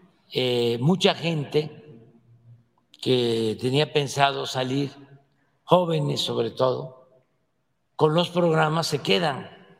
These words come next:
Pero, este, pues no es nada más un asunto de nosotros.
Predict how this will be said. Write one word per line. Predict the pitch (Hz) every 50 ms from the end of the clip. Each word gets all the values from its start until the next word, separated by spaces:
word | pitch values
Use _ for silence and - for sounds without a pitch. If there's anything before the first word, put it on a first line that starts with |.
| _ _ _ _ _ _ _ _ _ _ _ _ _ _ _ _ _ _ _ _ _ _ _ _ _ _ _ _ _ _ _ _ _ _ _ _ _ _ _ _ _ _ _ _ _ _ _ _ _ _ _ _ _ _ _ _ _ _ _ _ _ _ _ _ _ _ _ _ _ _
Pero, | - 175 175 175 196 202 196 - - - - - - - - - - - - _ _ _ _ _ _ _ _ _ _ _ _ _ _ _ _ _ _ _ _
este, | - - 120 110 95 - - - 127 123 120 117 110 110 104 101 98 92 87 - - - - - _ - - _ _ _ _ _ _ _ _ _ - _ _ _ _ -
pues | 131 127 113 117
no | 139 156
es | 156 147
nada | 147 156 156 151 151 151
más | 143 143 147 143 - 147
un | 151 143 127
asunto | - - - 139 147 135 - 143 135
de | 131 131
nosotros. | 131 127 - 143 170 165 135 - 117 113 - - - -